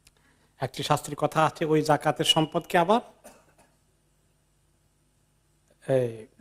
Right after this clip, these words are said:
লো-, লোহার মতো এই জাতীয় কোনো ধাতুতে,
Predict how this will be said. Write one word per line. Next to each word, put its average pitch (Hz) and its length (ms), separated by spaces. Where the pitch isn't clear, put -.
লো-, 170 280
লোহার 165 340
মতো 160 420
এই 160 100
জাতীয় 165 240
কোনো 160 280
ধাতুতে, 165 760